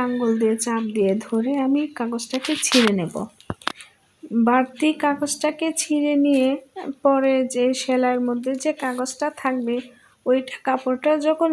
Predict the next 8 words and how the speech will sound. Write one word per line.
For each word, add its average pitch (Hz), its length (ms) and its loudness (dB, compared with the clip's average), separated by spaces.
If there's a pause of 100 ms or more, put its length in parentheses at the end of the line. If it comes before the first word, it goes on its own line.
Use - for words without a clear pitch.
(120)
ভিজবে, 262 520 2 (580)
উম, 247 280 -2 (220)
প্রতিদিন 269 500 4
যখন 311 220 2 (100)
কাপড়টা 254 400 0
ভিজবে 254 380 0 (140)
তখন 247 220 -4 (340)
কাগজটা 247 420 -4